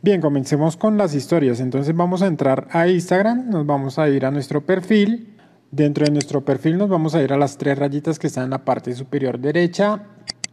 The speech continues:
Vamos a ir al final a configuración. En configuración nos vamos a ir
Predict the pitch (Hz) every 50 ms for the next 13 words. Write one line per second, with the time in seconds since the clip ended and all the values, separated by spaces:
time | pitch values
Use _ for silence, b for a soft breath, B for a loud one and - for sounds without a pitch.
0 | _ _ _ _ _ _ - 143 135 120 123 123 123 156 151 131 131 131 127 -
1 | 143 131 127 120 123 123 120 - 156 143 131 160 160 170 170 185 185 180 196 208
2 | 190 190 214 220 226 - - - - b b b b b b b b b b b
3 | b - 156 151 147 160 151 147 147 151 147 147 143 135 127 165 165 190 202 196
4 | 180 156 139 135 135 139 139 - - 151 139 127 131 127 135 160 156 -